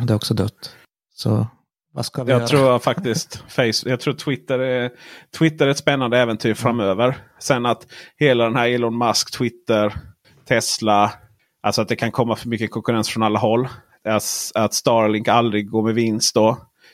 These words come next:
Speaker 2: För att man, det kostar mycket mer än vad man kan ta betalt för de här s-, satellitinternetet.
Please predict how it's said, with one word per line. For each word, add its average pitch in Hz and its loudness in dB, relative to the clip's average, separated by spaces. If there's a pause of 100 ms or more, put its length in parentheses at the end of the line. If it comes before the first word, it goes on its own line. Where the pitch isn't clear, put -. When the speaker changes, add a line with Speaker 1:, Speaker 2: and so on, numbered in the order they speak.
(120)
Speaker 2:
För 107 0
att 101 -4
man, 98 -2
det 101 0
kostar - 0
mycket 107 0
mer 101 2
än 101 0
vad 101 -2
man 101 -2
kan 101 -10
ta 101 -6
betalt 92 -2
för 101 -8
de 92 -6
här 101 -2
s-, - -12
satellitinternetet. 101 -6